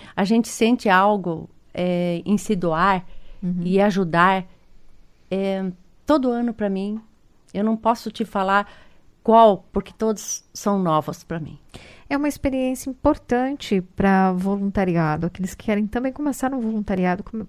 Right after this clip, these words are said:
Speaker 2: conhecer assim, um por-, um pouquinho da festa, estar junto.
Speaker 1: Com certeza, eles nos procuram pra que eles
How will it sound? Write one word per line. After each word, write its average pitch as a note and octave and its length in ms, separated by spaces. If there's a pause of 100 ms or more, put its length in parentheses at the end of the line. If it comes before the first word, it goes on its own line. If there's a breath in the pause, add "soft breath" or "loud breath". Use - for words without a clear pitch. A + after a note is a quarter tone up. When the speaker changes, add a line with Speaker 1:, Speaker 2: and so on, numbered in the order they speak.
Speaker 2:
conhecer A#3+ 460
assim, C4 200
um A3+ 40
por-, G3 220 (120)
um G3 100
pouquinho F3+ 400
da E3 100
festa, D#3+ 480 (200)
estar F3 260
junto. D#3 380 (220)
Speaker 1:
Com F#3+ 200
certeza, F3+ 800
eles F3+ 340
nos F3 220
procuram G#3 800 (280)
pra F3 200
que F3+ 280 (100)
eles E3+ 640